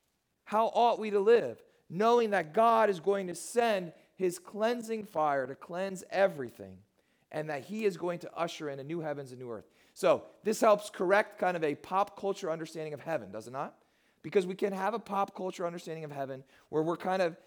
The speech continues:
detached, ethereal spirits. We're all cute, adorable little babies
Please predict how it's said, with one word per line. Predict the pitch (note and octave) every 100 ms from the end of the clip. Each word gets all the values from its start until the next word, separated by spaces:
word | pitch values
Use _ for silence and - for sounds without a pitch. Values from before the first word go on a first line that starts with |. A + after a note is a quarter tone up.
| _
detached, | C#3 - F#3 F#3 - D3+
ethereal | C#3+ F3+ F#3 E3+
spirits. | E3 - D3 C#3 C#3 - - _ _
We're | C#3 C#3
all | G3 G3+ F#3 - - _
cute, | - - A3 B3 F#3+
adorable | - D3 F3 G3 F#3+ F3+
little | F3
babies | E3 D#3+ D3+ D3